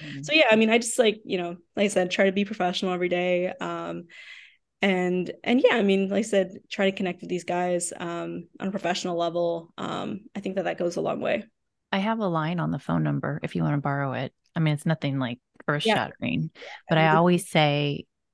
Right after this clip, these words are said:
Speaker 1: "Would you be comfortable giving me your phone number so I can reach out to you, you know, for whatever it was I needed for the story or the feature? Would you be comfortable with me having your phone number?"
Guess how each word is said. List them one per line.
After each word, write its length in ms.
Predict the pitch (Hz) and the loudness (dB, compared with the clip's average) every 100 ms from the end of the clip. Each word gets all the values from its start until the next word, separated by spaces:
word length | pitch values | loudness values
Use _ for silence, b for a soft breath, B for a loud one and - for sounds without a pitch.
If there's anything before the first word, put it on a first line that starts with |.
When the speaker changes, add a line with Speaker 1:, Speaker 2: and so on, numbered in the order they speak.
| _ - - | _ -18 -2
Speaker 1:
"Would 300 | 175 170 180 | 4 4 6
you 120 | 175 | 4
be 120 | 165 | 4
comfortable 880 | - 175 170 - 160 151 143 143 - _ _ - | 2 0 0 0 0 2 2 0 -4 _ _ 0
giving 260 | 160 156 | 2 4
me 80 | 156 147 | 4 2
your 140 | 143 | -2
phone 280 | - 208 214 | 2 4 6
number 520 | 160 139 139 139 156 _ b b _ | 4 0 -2 -4 -8 _ b b _
so 180 | - 156 | 4 4
I 100 | 147 | 6
can 180 | - 143 | 4 2
reach 200 | 139 147 | 0 0
out 200 | 135 - | -2 -2
to 140 | 147 | 0
you, 360 | 139 131 127 - _ _ | 0 0 -2 -6 _ _
you 100 | - | -6
know, 100 | 151 - | -6 -4
for 100 | 156 | -2
whatever 400 | 156 160 160 143 | 2 4 4 2
it 80 | - | 0
was 140 | 147 | 2
I 80 | 147 | 2
needed 320 | 135 131 123 | 0 -2 -2
for 100 | - | -4
the 80 | - | -8
story 340 | - 143 - - | -4 -4 -4 -8
or 60 | - | -12
the 60 | |
feature? 420 | - - - - - - | -8 -8 -8 -10 -10 -2
Would 220 | 160 170 | 2 4
you 100 | 175 | 4
be 80 | 165 | 4
comfortable 540 | - 151 151 147 147 139 | 0 -4 -4 -2 0 0
with 120 | 139 | -2
me 100 | 139 | -2
having 260 | 143 - 98 | -2 -4 -4
your 100 | 90 | -4
phone 180 | - - | -4 -6
number?" 260 | - - | -6 -8